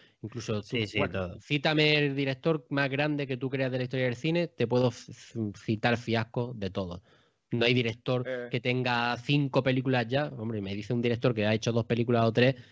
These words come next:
Speaker 1: y las tres da la casualidad de que tiene talento y son buenas,
Speaker 2: <laughs>
Speaker 1: te diré, "Coño, espérate que se desarrolle un poco más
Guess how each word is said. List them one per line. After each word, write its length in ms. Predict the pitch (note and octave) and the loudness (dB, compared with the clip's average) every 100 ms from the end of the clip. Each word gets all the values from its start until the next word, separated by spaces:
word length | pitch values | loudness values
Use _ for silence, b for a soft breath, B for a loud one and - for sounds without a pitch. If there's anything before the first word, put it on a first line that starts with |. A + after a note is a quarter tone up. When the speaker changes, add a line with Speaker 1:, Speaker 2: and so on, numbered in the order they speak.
| B B | B B
Speaker 1:
y 140 | A#2+ A2+ | 2 4
las 180 | A2+ A#2 | 4 2
tres 200 | C3 A#2+ | 0 0
da 80 | A#2+ | -4
la 80 | |
casualidad 340 | A#2+ A2 B2+ B2+ | -6 -4 -2 -2
de 100 | G#2+ | -2
que 120 | G#2+ | -6
tiene 220 | G#2 A#2 A#2 | -4 -4 -2
talento 320 | B2 B2+ B2 | -2 -2 -2
y 40 | |
son 200 | A2 A2+ | -4 -4
buenas, 320 | A#2 B2+ C#3 - - | -2 -2 -2 -8 -12
Speaker 2:
<laughs> 240 | - - | -14 -6
Speaker 1:
te 120 | C#3 A#2+ | -2 0
diré, 280 | A#2+ A#2 | 2 0
"Coño, 220 | B2 C#3 B2 | 2 2 2
espérate 460 | C3+ C3 B2+ C#3 | 2 0 0 -2
que 100 | C3+ | -2
se 80 | C3+ | -2
desarrolle 440 | B2+ B2 A#2+ B2 B2 | -2 -2 -2 0 0
un 80 | A#2+ | 2
poco 200 | A#2+ | 2
más 80 | B2 | 2